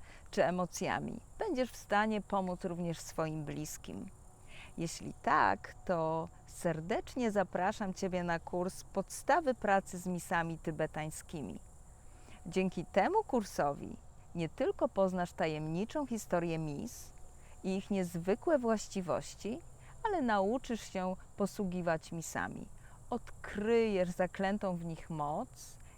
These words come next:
i nauczysz się ją z powodzeniem wykorzystywać,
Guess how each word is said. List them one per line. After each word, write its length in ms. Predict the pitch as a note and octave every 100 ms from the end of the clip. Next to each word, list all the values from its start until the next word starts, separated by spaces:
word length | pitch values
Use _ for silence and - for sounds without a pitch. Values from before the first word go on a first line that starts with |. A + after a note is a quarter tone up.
| -
i 60 | F3+
nauczysz 540 | D#3 - C#4 - B3+
się 260 | - G#3 G3
ją 180 | F#3+
z 100 | F#3
powodzeniem 720 | - F#3 F3+ F3 F#3+ G3+ G#3+ F#3
wykorzystywać, 960 | F3 - E3+ E3+ - D#3+ E3 G3+ -